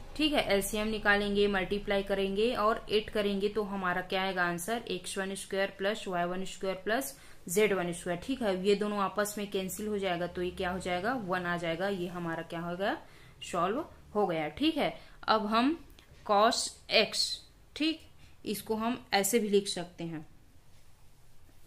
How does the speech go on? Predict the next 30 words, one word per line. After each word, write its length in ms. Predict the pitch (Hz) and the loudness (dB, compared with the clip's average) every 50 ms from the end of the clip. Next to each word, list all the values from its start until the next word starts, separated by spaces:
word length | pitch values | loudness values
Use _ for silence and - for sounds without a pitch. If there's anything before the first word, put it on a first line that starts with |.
| - - - - | -20 -20 -8 -4
यहाँ 340 | 190 202 190 180 202 208 196 | -2 -2 -2 -2 -4 -4 -2
देखे 300 | 190 180 170 - 208 185 185 | -2 -4 -4 -4 -6 -6 -4
थे 80 | 214 202 | -4 -4
हम 280 | 202 202 208 233 269 285 190 | -2 -2 0 -2 -2 -4 -4
एक्स 420 | - - - 180 180 180 - - - | -8 -6 -4 -4 -4 -6 -8 -6 -4
वन 220 | 196 196 202 196 180 | -4 -2 -2 -2 -2
b 160 | 165 190 196 196 | -2 -4 -4 -4
equal 400 | 180 175 175 - - 190 185 185 175 | -6 -8 -8 -6 -4 -2 -2 -2 0
वाई 180 | 180 165 165 170 | 0 0 0 0
वन 240 | 170 190 196 196 190 | 0 -2 -2 -2 -2
और 160 | 185 180 175 | -2 -4 -4
c 200 | - - - 190 | -4 -4 -4 -4
equal 340 | 185 175 - - 175 202 220 | -4 -6 -6 -2 -2 -2 0
ज़ेड 260 | 208 180 190 190 170 165 | 0 2 2 2 2 2
वन, 180 | 151 151 160 165 | 0 0 -2 -2
ठीक 220 | - - 247 233 | -2 -4 -4 -4
है। 60 | 233 196 | -4 -4
हम 260 | 196 196 190 196 196 | -2 -2 0 0 0
इसको 420 | 190 196 - - 202 208 247 247 - - - - - - - | -2 -2 -4 -4 -2 -2 -2 -4 -6 -12 -20 -20 -12 -6 -4
ऐसे 320 | 175 180 170 175 - 190 | -4 -4 -2 -2 -2 -2
यहाँ 460 | 175 185 185 175 165 170 190 208 240 240 - | -2 0 -2 -2 -2 -2 -2 -2 -4 -4 -4
क्या 140 | 196 175 175 | -4 -4 -2
करते 280 | 175 190 180 - - 196 | -2 -4 -6 -4 -4 -4
हैं, 160 | 208 247 285 - - - - - - - - | -4 -4 -6 -8 -14 -20 -20 -20 -18 -10 -4
रख 220 | 175 190 190 185 - | -2 -2 -2 0 -2
के 100 | 185 165 | -4 -2
देखते 280 | 165 160 156 - 170 | -2 -4 -4 -2 -2
हैं, 120 | 165 165 160 | -2 -2 -2
ठीक 220 | - 262 277 262 | -2 -2 -2 -2
है। 140 | 247 180 | -2 -4